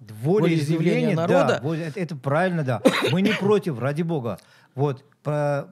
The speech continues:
Speaker 1: преобразоваться, не преобразовать. Мы только
Speaker 2: Не
Speaker 1: за.
Speaker 2: побоюсь сказать эту, эту фразу, ловлю вас на слове.
Speaker 1: Нет, никакие, это,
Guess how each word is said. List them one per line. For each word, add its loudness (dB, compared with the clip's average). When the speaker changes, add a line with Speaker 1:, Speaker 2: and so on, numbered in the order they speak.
Speaker 1:
преобразоваться, -4
не 2
преобразовать. -4
Мы -2
только -4
Speaker 2:
Не 0
Speaker 1:
за. 0
Speaker 2:
побоюсь 0
сказать -2
эту, -6
эту -4
фразу, -2
ловлю -2
вас -2
на -6
слове. -8
Speaker 1:
Нет, -2
никакие, 0
это, -4